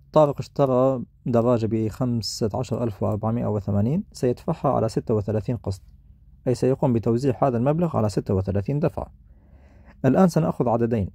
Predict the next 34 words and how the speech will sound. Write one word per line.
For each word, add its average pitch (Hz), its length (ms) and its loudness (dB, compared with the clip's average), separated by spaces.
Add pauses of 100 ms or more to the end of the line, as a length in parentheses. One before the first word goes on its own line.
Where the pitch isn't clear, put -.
(120)
خمستاش 135 560 0
قسمة - 260 -6
ستة 123 300 -2
وثلاثين 139 540 -2 (380)
لا 190 140 4
أستطيع 110 280 0
قسمتها 127 520 -2
لأنها 135 400 0
أقل 180 220 0
من 110 180 2
الستة 107 360 -4
وثلاثين، 98 440 0 (600)
فنأخذ 143 420 0
مائة 135 300 -2
وأربعة 107 460 2
وخمسين. 95 460 -2 (1120)
لكن 156 300 4 (160)
أنا 196 140 6
لا 185 160 4
أحفظ 117 220 -2
جدول 101 240 0
الستة - 280 -6
وثلاثين، 98 480 -2
فلذلك 151 460 0
سأعتمد 143 480 0
التجريب. 113 480 0 (320)
كم 190 180 4
في 139 140 -2
ستة - 280 -2
وثلاثين 117 420 0
يعطيني 113 340 0
مائة 107 220 0
وأربعة 95 400 2
وخمسين؟ 95 400 -6